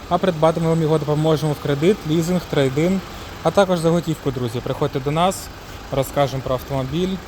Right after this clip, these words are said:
пригостимо кавою, проведемо тест-драйв та допоможемо придбати автомобіль своєї мрії в найкоротший термін.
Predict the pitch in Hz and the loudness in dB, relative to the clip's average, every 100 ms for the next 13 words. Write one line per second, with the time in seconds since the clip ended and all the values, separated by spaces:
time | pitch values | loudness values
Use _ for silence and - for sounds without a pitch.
0 | - 131 131 - 139 131 135 156 170 156 | -8 -4 -2 -2 -2 0 2 2 2 0
1 | 151 127 123 123 123 123 120 139 156 170 | 0 -2 -2 -2 -4 -6 -4 -2 0 -2
2 | - - - - - - - 208 190 180 | -8 -16 -16 -16 -16 -8 -2 -2 0 -2
3 | 185 175 170 156 143 151 143 143 135 - | 0 -2 -2 -2 0 0 2 -2 -2 -10
4 | - - 117 - 143 143 135 - 131 127 | -14 -6 -4 -2 -2 0 -2 -2 -2 -2
5 | 127 147 180 160 127 151 151 131 123 123 | -2 -2 -2 -4 -2 -2 -2 -2 -4 -4
6 | 123 110 | -4 -4